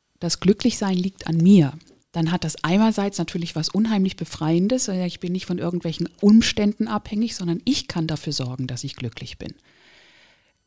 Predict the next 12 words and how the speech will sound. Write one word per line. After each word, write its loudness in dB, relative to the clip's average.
Könnte 6
das 2
aber 0
auch -2
eine 0
andere 6
Seite -2
der -2
Medaille -4
haben, -2
dass -4
wenn 2